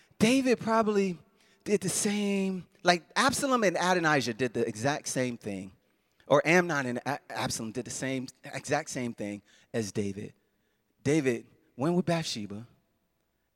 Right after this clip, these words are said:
and tried to cover it up and kill. Amnon stepped in on his sister. Absalom stepped in and said,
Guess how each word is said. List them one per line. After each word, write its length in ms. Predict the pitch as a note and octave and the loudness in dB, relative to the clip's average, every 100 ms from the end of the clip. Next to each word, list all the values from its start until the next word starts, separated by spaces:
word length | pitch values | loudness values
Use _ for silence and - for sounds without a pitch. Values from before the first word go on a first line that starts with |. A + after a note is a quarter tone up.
| - | -8
and 160 | A#2+ | -6
tried 200 | - A2+ | -2 -2
to 60 | A2 | -2
cover 320 | - B2 A#2 | -2 0 0
it 60 | A2+ | -2
up 200 | G2 - | -2 -4
and 120 | - | -10
kill. 360 | - - E2+ - _ _ _ _ _ _ _ _ _ _ | -8 -8 -8 -12 _ _ _ _ _ _ _ _ _ _
Amnon 560 | C#3 D3+ C3+ A2+ G2+ G2+ - _ _ _ | 0 2 2 0 -4 -8 -14 _ _ _
stepped 360 | - - D3+ C#3 | -8 -6 -4 -2
in 120 | C3+ | -2
on 120 | C3 | -4
his 80 | C3 | -4
sister. 440 | - G#2 - G2+ - _ _ _ - | -6 -8 -10 -14 -16 _ _ _ -8
Absalom 420 | B2+ C#3+ - G2+ | -6 -4 -6 -8
stepped 340 | - A#2+ A2 A2+ | -6 -4 -4 -4
in 140 | G2+ | -4
and 80 | F#2 - | -6 -12
said, 340 | - G2 F#2+ | -8 -6 -8